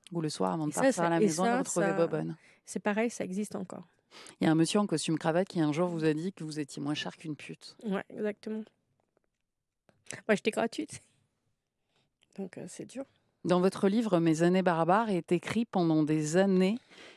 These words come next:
Speaker 1: je n'ai pas osé aller chez le dentiste parce qu'ouvrir la bouche et sentir des mains près de mon cou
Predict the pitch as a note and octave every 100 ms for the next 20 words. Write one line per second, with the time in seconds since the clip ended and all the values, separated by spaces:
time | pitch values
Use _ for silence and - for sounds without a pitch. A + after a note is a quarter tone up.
0 | - - B3+ - C#4 B3+ G3 - - G#3+
1 | F#3 G#3+ A3+ F#3 F#3 - F3+ E3+ E3+ -
2 | B3 - F3+ - G3+ G3 A3 G#3 F#3 F3
3 | F#3 - - - - D#3+ G3 G3 A#3 G3+
4 | F3+ E3+ F#3+ F3 - - G#3 G3 F#3+ F3+
5 | E3 - A#3